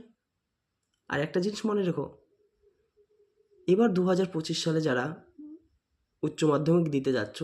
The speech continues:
তাদের জন্য কিন্তু এটা খুবই একটা গুরুত্বপূর্ণ কবিতা। লাইনগুলো ভালো করে ধরে ধরে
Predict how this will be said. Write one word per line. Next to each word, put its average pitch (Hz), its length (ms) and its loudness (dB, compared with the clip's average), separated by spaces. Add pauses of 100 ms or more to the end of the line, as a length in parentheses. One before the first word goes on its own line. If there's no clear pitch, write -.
(920)
তাদের 139 240 -2
জন্য 147 220 -2
কিন্তু 156 240 0
এটা 160 140 -2
খুবই 151 260 -6
একটা 160 160 -6
গুরুত্বপূর্ণ 143 600 -2 (340)
কবিতা। 117 320 -6 (1080)
লাইনগুলো 143 360 0
ভালো 131 220 -6
করে 156 180 -4
ধরে 143 240 -4
ধরে 151 200 -2